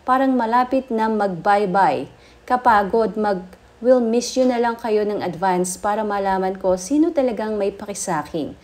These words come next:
Joke lang. Laban." Pero gusto ko lang din po sabihin na hindi po talaga ako buntis. Sinasabayan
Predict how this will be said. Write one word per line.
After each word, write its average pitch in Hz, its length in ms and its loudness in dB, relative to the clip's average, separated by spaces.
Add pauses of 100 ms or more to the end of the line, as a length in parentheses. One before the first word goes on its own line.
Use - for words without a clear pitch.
(220)
Joke 180 400 0
lang. 165 320 0 (320)
Laban." 208 640 0 (560)
Pero 330 240 2
gusto 285 320 -2
ko 285 80 0
lang 247 240 2
din 226 160 -4
po 220 160 -2
sabihin 208 640 -2 (320)
na 247 80 -2
hindi 262 320 2
po 339 160 -2
talaga 269 400 2
ako 214 240 -2
buntis. 185 800 -6 (120)
Sinasabayan 233 800 0